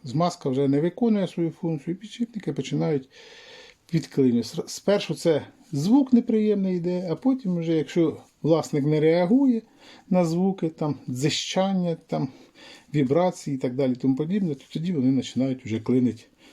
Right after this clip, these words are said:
так, як в цьому варіанті. І все. Але ця історія закінчилась хеппі-ендом. Із плюсів це було б раніше, якби власниця не чистила цю ручку.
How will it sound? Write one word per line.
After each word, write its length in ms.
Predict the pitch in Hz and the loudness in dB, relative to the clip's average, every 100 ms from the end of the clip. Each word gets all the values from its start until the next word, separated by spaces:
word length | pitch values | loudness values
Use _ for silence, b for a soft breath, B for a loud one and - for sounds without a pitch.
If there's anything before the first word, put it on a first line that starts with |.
| b b _ | b b _
так, 260 | - 139 - - | -4 -4 -4 -8
як 100 | 107 | -12
в 100 | - | -6
цьому 260 | 123 120 110 | -2 -2 -2
варіанті. 680 | 95 104 90 82 87 - B B B B B _ _ _ _ - _ _ - - | -6 -6 -6 -8 -12 -14 B B B B B _ _ _ _ -20 _ _ -16 -8
І 80 | |
все. 300 | 143 - 131 - B B B - | -8 -8 -12 -12 B B B 0
Але 220 | 185 170 | 2 4
ця 160 | 180 165 | 2 0
історія 360 | 147 160 147 | 0 2 2
закінчилась 680 | 139 135 131 - 127 - - | 2 0 -4 -2 -2 -2 -4
хеппі-ендом. 560 | 127 - 190 196 175 156 B B B B _ _ _ _ - - _ _ _ B B B B B B - | -2 -2 -2 -2 -6 -10 B B B B _ _ _ _ -20 -20 _ _ _ B B B B B B 2
Із 160 | 208 | 2
плюсів 600 | - 190 190 - 254 262 - _ | 4 4 4 6 6 6 0 _
це 180 | - 185 | 2 4
було 200 | 175 175 | 4 6
б 80 | 156 | 6
раніше, 480 | 175 175 247 - | 6 6 6 4
якби 380 | 147 135 156 165 - B - | 0 4 4 2 -2 B -4
власниця 480 | 139 175 151 - 135 | 0 0 -2 0 2
не 140 | 135 | 2
чистила 480 | - 160 - 123 117 | 0 -4 -2 -2 -2
цю 200 | - 123 | -2 -4
ручку. 440 | 101 - - - | -4 -8 -14 -20